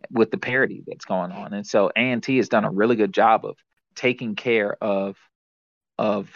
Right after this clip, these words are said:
of them, of themselves on the road,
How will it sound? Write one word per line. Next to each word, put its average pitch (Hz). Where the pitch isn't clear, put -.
of 113
them, 104
of 107
themselves 101
on 98
the 95
road, 107